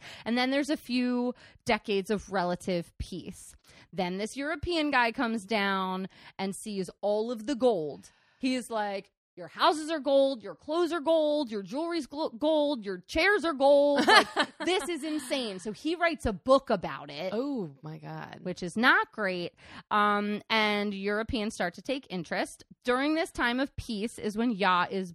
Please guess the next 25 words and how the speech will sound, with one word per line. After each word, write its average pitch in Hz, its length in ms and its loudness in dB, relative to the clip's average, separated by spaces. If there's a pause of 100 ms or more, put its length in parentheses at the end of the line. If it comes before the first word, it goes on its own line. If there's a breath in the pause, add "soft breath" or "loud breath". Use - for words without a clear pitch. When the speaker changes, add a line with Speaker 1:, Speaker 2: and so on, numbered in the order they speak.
(160)
Speaker 1:
born 160 580 0 (400 loud breath)
into 233 440 0
a 233 60 2
very 196 520 -2
super 185 580 -6
wealthy 165 800 -6
kingdom. 139 640 -8 (360 loud breath)
We 226 140 0
also 262 300 2
know 233 260 0
that 233 140 0
when 220 100 -4
she 285 160 -6
came 214 260 -2
of 269 100 2
age, 190 260 0
she - 180 -6
entered 202 340 -2
into 196 320 -4
a 226 60 -2
polygamous 202 680 -8
marriage, 180 500 -8
which 196 200 -6
was 208 200 -4
common 175 540 -4